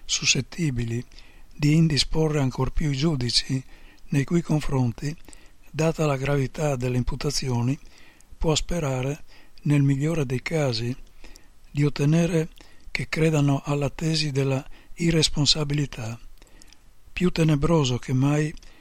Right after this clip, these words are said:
e dando l'impressione di fronte a un Goering fermo nel suo atteggiamento beffardo e a un Ribbentrop malinconico, di non sentire nemmeno quello che si dice in aula.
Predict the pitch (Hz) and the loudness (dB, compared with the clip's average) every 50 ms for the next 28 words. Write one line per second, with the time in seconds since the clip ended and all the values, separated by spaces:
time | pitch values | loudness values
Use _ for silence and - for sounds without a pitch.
0 | - - - - - - 160 139 127 165 170 175 170 156 147 139 135 131 - - | -20 -20 -20 -18 -10 -8 -6 -2 2 2 4 4 4 4 4 2 2 2 2 2
1 | 123 - - - 170 160 151 143 131 120 120 - - 143 143 139 127 - 127 120 | 4 4 4 4 2 2 2 2 2 0 -2 0 2 2 2 0 0 0 -2 -2
2 | 120 120 143 143 147 135 127 - - - - - - - - - - - 160 151 | 0 0 0 0 2 0 -2 -4 -8 -16 -16 -20 -18 -16 -14 -6 0 2 4 4
3 | 147 143 143 135 131 131 123 - - 160 143 - - 147 127 127 127 131 139 147 | 6 4 4 4 4 2 2 0 0 -2 -4 -2 -4 -2 0 0 0 2 2 0
4 | 147 135 - 139 123 123 127 113 - - 170 151 147 139 123 117 120 120 127 - | 0 -2 -4 -6 -4 -4 -4 -4 -4 -4 -2 -2 -2 -2 -4 -6 -6 -8 -8 -8
5 | - - - - - - - - - - - - - - 160 156 151 151 151 156 | -12 -14 -14 -16 -20 -20 -20 -20 -20 -20 -20 -20 -8 -2 2 4 4 4 4 4
6 | 175 170 143 151 147 131 - 139 139 135 - - - - - - - - - - | 2 2 2 2 2 2 2 -2 -2 0 -2 -2 -4 -4 -14 -20 -20 -18 -8 -2
7 | 185 156 151 147 135 - - 170 160 156 139 127 120 - - 127 127 135 - - | 2 4 4 4 4 2 2 2 2 4 2 2 0 -2 -6 -6 -6 -6 -8 -14
8 | - - - - - - - - - 135 139 139 147 160 165 151 - 165 135 127 | -16 -16 -20 -20 -20 -20 -20 -12 -4 0 2 4 4 4 4 4 2 2 0 -2
9 | - - 175 156 156 143 135 131 131 135 143 147 151 151 151 151 160 - - - | 0 -2 -2 2 2 4 4 4 4 4 4 4 4 4 2 2 -2 -10 -18 -18
10 | - - - - - - - - - 160 165 165 160 151 - - 151 127 - 143 | -20 -20 -20 -20 -20 -20 -18 -6 0 2 2 4 4 2 2 0 2 2 2 2
11 | 131 131 147 139 - 190 151 139 131 120 110 101 101 107 110 110 127 | 2 -2 0 2 2 2 4 2 2 0 -2 -2 -4 -6 -8 -8 -10